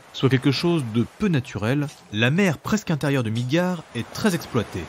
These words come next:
Que ce soit avec les routes commerciales ou encore la pêche, depuis l'arrivée des Frostalf dans l'Alliance, la vision de la marine a changé énormément. Et le Léviathan en est la preuve.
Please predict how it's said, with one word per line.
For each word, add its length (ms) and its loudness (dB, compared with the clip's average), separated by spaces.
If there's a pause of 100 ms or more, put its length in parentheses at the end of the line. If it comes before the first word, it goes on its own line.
(640)
Que 80 -2
ce 100 -2
soit 300 4
avec 260 2
les 100 4
routes 160 6
commerciales 640 2 (160)
ou 100 -2
encore 300 2
la 100 -2
pêche, 400 0 (560)
depuis 220 2
l'arrivée 340 4
des 120 0
Frostalf 480 2
dans 100 0
l'Alliance, 540 0 (320)
la 200 2
vision 320 2
de 60 4
la 60 2
marine 320 2
a 60 0
changé 360 0
énormément. 400 0 (840)
Et 120 6
le 160 4
Léviathan 680 4 (220)
en 140 -2
est 80 4
la 100 -2
preuve. 380 0